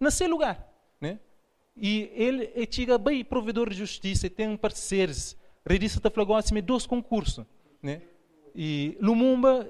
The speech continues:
se não para para não ouvir a própria, não tô é logo, mas ele é aquele tipo de alguém que é escaterejo, entra. Sem discurso, né? Sem posicionamento,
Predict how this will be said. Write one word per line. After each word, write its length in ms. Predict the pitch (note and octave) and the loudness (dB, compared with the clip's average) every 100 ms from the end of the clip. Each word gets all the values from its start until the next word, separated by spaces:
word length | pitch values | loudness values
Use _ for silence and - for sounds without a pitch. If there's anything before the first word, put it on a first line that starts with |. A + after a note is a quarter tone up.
| - | -10
se 240 | - - C4+ | -8 -2 0
não 160 | D4 | 0
para 360 | C#4+ C#4+ C#4 C4 | 2 2 4 2
para 160 | C4 | 2
não 180 | A#3+ A#3+ | 0 4
ouvir 300 | A#3+ G#3+ C4+ - | 2 2 0 0
a 80 | |
própria, 520 | A#3 - F#3 - F#3+ F#3 | 0 4 2 2 -8 -4
não 100 | F#3 | -4
tô 160 | - G#3 | 4 4
é 80 | |
logo, 340 | G3 G#3 G#3 G3 | 6 6 4 2
mas 200 | G3 G3+ | 0 -2
ele 100 | G3+ | -2
é 20 | |
aquele 180 | G3 F#3 | -2 -6
tipo 460 | - G#3+ - A3 G#3 _ _ _ | -6 -8 -4 -6 -6 _ _ _
de 100 | E3 | 2
alguém 320 | F#3 E3 G3 | 2 4 0
que 60 | G3+ | 0
é 20 | |
escaterejo, 600 | G3+ G3 F3 D#3+ - - - _ _ | -2 0 2 2 0 -8 -18 _ _
entra. 360 | D3+ B2 - G#2+ _ _ _ | -8 -8 -8 -16 _ _ _
Sem 220 | - A3 | 0 0
discurso, 680 | G#3 - - G#3+ G#3 G#3+ G#3+ - - | 0 -2 4 6 6 2 -4 -8 -6
né? 140 | G3 G3 | 0 2
Sem 320 | - - B3+ | 2 2 2
posicionamento, 1040 | B3 A3+ G#3 - G#3+ G3 F#3+ G3 F#3+ G3 | 0 -4 -2 0 2 2 2 0 -2 -6